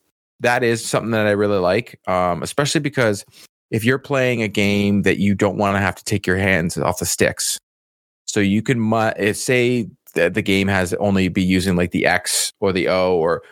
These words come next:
or if you're waba and you do N H L ninety-four controls, um, you can actually button map the back of your, your controller and put the, um,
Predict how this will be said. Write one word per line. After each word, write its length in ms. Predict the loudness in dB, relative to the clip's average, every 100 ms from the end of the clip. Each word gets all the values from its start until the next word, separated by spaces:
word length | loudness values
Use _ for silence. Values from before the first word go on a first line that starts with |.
| -4
or 120 | -2
if 120 | 0
you're 100 | -2
waba 320 | 0 0 0 0
and 100 | -2
you 120 | -2
do 240 | 0 2
N 120 | 2
H 140 | 0 0
L 100 | 0
ninety-four 420 | 0 0 0 0
controls, 540 | -2 -2 0 -2 -4 -14 -20 _ -6
um, 380 | -2 0 -2 -4
you 380 | -4 -2 0 0
can 160 | 0 0
actually 540 | 0 -2 -2 0 0 0
button 300 | 0 0 0
map 380 | 0 0 -2 -6 _ -20 _ -14 -14 -12 -6
the 100 | -2
back 360 | 0 0 0
of 140 | -2 0
your, 560 | 0 2 2 0 -2 -6 -20 _ _ _ _ _ _ _ _ -2
your 220 | 0 0
controller 680 | -4 -6 -2 0 0 0 -2
and 260 | -2 -4
put 300 | 0 -2 -2
the, 480 | 0 2 2 0 -2 -2
um, 500 | 0 0 -2 -6